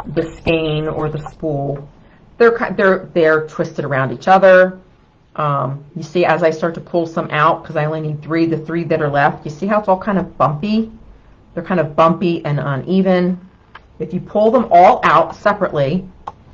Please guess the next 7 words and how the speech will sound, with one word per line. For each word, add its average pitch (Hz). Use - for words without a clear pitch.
and 156
then 160
put 190
them 196
back 175
together 165
again, 185